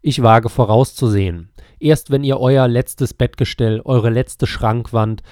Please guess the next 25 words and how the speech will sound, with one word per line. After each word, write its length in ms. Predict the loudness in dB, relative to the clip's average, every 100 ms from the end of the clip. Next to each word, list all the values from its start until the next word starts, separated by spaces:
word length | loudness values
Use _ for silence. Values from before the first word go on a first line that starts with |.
| -18 -2
euren 260 | 0 2 -2
letzten 400 | -4 -6 -10 -2
Bierkasten 760 | 0 0 -2 -6 -6 -12 -10
und 200 | -8 -2
euren 240 | -2 0
letzten 360 | -2 -4 -6 -6
Gartengrill 720 | -2 -4 -4 -8 -4 -2 -2
im 160 | -4 -4
Nieselregen 680 | -4 0 0 0 0 -2 -6
eines 260 | -8 -4
Herbstnebeltages 1040 | -4 -4 -4 -2 0 -2 -2 -4 -2 -4 -8 -20 -12 -6
auf 180 | -4
dem 160 | -2 -2
Lastenfahrrad 880 | -2 -4 -8 -10 -4 -2 0 -2 -2
den 180 | -4 -2
Berg 360 | -2 -4 0
hochgezerrt 680 | 0 0 -4 -6 -4 -4 -2
habt, 260 | -4 -6 -16 -20 -20 0
werdet 260 | 2 2
ihr 100 | 2
begreifen, 640 | -2 -2 -2 -2 -4 -4 -2
warum 300 | 0 0 0
Opa 360 | 0 0 0 -2
froh 360 | 0 2 2
war, 300 | 2 0 0